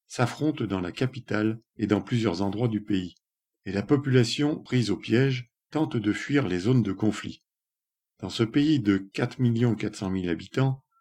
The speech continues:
le nombre de réfugiés, qui était déjà très important, s'est encore accru depuis le début de l'intervention française pour atteindre au moins sept cent mille personnes, dont plus de trois cent mille rien que dans la capitale,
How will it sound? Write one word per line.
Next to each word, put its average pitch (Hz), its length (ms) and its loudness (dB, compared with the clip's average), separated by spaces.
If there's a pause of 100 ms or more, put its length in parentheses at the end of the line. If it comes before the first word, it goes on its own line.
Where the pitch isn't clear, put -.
(240)
le 98 140 0
nombre 120 340 4
de 92 100 0
réfugiés, 127 680 2
qui 110 220 0
était 101 240 2
déjà 87 260 -4
très 127 300 0
important, 104 580 -2 (260)
s'est - 240 -6
encore 127 340 2
accru 139 360 -4
depuis 110 400 0
le 92 140 -4
début 101 360 0
de 95 120 -4
l'intervention 95 680 -6
française 98 680 -6 (120)
pour 127 200 0
atteindre 117 520 2
au 117 140 2
moins 101 280 2
sept 156 300 -4
cent 139 160 -6
mille 101 240 -4
personnes, 117 560 -4 (360)
dont 110 140 2
plus 123 240 0
de 98 100 0
trois - 240 -6
cent 107 200 -2
mille 98 340 -2
rien 123 260 2
que 127 140 -2
dans 95 160 -2
la 85 120 -8
capitale, 110 680 -4